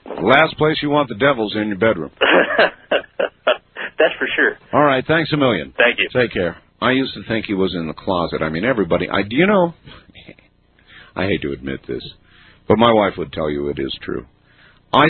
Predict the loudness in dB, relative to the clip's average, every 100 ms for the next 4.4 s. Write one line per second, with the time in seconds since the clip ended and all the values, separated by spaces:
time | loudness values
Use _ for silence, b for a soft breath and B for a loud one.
0 | 0 -2 2 2 0 -4 _ _ _ -6
1 | -2 0 0 0 2 2 0 -6 _ _
2 | _ _ _ _ -2 2 2 0 0 0
3 | 0 -2 -2 -4 -6 -8 -6 -8 -2 0
4 | 2 -2 -10